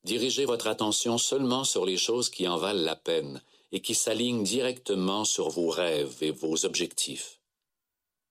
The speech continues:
Devenez une correspondance vibratoire pour l'avenir que vous désirez.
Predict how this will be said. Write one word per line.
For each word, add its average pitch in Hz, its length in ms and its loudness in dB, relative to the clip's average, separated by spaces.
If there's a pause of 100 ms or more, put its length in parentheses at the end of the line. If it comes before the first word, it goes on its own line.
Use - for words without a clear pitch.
(580)
Devenez 131 560 0
une 107 200 -2
correspondance 101 840 0
vibratoire 90 920 -2
pour 82 200 -2
l'avenir 104 600 -2
que - 100 -6
vous 90 220 -4
désirez. 107 720 -4